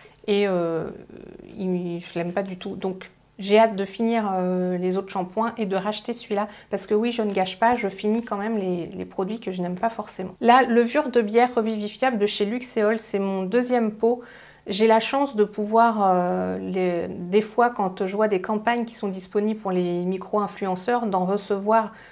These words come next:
juste pour en parler. Et franchement, j'adore cette levure revivifiable. Je trouve qu'elle, euh, qu'elle fonctionne vraiment très très bien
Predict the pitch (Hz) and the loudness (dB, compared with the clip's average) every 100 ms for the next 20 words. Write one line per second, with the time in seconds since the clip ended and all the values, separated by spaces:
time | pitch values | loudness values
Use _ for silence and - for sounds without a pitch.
0 | - - 240 - 220 208 190 185 190 226 | -8 -2 -2 0 0 2 0 0 2 0
1 | 254 - - - - - - 208 202 - | 0 -10 -20 -20 -20 -20 4 6 6 4
2 | 226 214 - 247 247 202 208 196 240 247 | 0 0 0 2 2 2 2 4 2 2
3 | 214 - - 214 214 247 226 208 208 196 | 0 0 -2 -2 2 2 2 2 0 -2
4 | 190 214 214 196 185 - - - 190 180 | 0 0 2 -2 -2 -8 -8 -2 0 2
5 | 175 175 180 180 208 202 247 233 202 220 | 0 0 -2 -2 -4 -2 -2 0 0 -2
6 | 226 - 233 220 190 202 | -2 -6 -4 -4 -4 -4